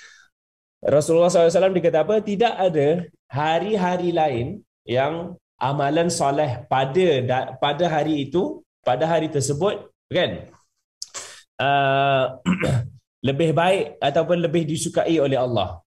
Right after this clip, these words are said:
Maknanya, macam ni. Any kind of ibadah, apa jenis ibadah pun yang kita lakukan, apabila dilakukan pada sepuluh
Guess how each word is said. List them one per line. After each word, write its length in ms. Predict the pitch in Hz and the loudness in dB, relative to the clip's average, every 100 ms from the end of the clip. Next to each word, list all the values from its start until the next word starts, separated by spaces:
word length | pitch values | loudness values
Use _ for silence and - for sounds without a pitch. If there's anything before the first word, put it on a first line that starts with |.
| _ - | _ -4
Maknanya, 640 | 147 175 151 143 180 - | 0 2 0 -2 -4 -10
macam 160 | - 123 | -4 -2
ni. 240 | 95 95 - - - - - _ _ _ _ _ | -2 -6 -14 -20 -20 -20 -20 _ _ _ _ _
Any 240 | 170 220 254 262 | 0 0 0 0
kind 160 | 247 | 2
of 160 | 196 180 | 0 0
ibadah, 560 | 185 180 165 151 127 | 0 0 2 0 0
apa 240 | 208 - 254 | -2 0 0
jenis 320 | 226 226 226 | 2 2 0
ibadah 720 | 180 185 185 190 185 208 185 | 0 2 2 2 2 0 0
pun 160 | 165 156 | -4 -2
yang 160 | 143 | -2
kita 240 | 139 147 156 | -2 -2 0
lakukan, 640 | 156 160 151 127 127 110 _ _ _ _ - - - _ _ - | -2 -4 -2 0 0 -4 _ _ _ _ -12 -12 -12 _ _ -4
apabila 480 | 156 208 196 254 240 | -2 -2 0 2 4
dilakukan 720 | 208 208 220 247 - 247 226 | 4 2 2 -2 0 0 2
pada 200 | 208 208 | 0 0
sepuluh 880 | - - - 247 254 302 247 - | -2 -10 -6 -2 2 2 2 -2